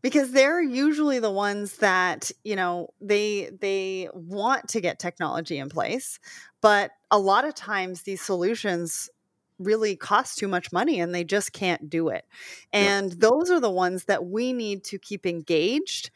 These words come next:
Speaker 1: and we need to retain. I mean, at the end of the day, and I've reported this on a number of different live shows, is how many drivers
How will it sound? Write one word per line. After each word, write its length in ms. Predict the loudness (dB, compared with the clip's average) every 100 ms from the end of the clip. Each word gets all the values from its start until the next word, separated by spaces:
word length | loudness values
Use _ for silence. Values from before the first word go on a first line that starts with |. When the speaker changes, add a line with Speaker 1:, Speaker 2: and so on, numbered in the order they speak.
| -20 -20 _
Speaker 1:
and 400 | 4 6 6 4
we 160 | 0 0
need 180 | 0 -2
to 120 | -2
retain. 500 | -2 -2 0 0 2
I 80 | 0
mean, 160 | 0
at 140 | -2 -2
the 120 | -2
end 180 | 0 2
of 40 |
the 80 | 2
day, 240 | 4 4
and 160 | 4 2
I've 240 | 2 0
reported 460 | 0 -2 2 2 4
this 180 | 2 4
on 160 | 2
a 80 | 2
number 400 | 2 0 2 2
of 140 | 2 0
different 320 | -2 -2 0
live 320 | 2 2 0
shows, 540 | 0 2 4 0 -2 -10 -16 -20 -4
is 160 | 0 0
how 280 | 4 4
many 260 | 4 2 0
drivers 880 | 4 6 6 4 0 -2 0 -2